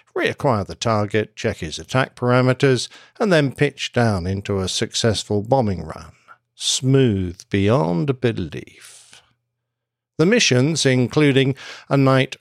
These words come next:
radar attack, kept us busy, but we had enough time off to enjoy some of the delights of this small tropical coastal town just off the Great Barrier Reef and everything it could offer.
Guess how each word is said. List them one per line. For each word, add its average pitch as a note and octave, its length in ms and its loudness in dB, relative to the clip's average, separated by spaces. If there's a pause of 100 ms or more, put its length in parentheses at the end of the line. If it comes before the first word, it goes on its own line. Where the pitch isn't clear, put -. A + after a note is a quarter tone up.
radar A2 580 0
attack, A#2 440 -4
kept - 320 -6
us G2+ 100 -6
busy, A2 480 -2 (400)
but G#3 260 2
we A3 200 0
had G3+ 180 2
enough F3+ 320 2
time E3 320 0
off A2+ 300 -2
to B2 160 2
enjoy A#2+ 480 2
some A#2+ 240 0
of G#2+ 80 -2
the A2 80 0
delights A2 540 -2
of G2+ 120 -6
this G#2 200 -2
small A#2+ 520 2
tropical G#2 680 -4
coastal A2+ 600 -2
town G2+ 460 -2
just - 340 -2
off - 280 -4
the - 160 -10
Great A2 340 0
Barrier A2 420 4
Reef A2 440 0 (500)
and G#3+ 140 4
everything C3 320 2
it G#2+ 220 -4
could G2+ 160 -6
offer. B2 520 -6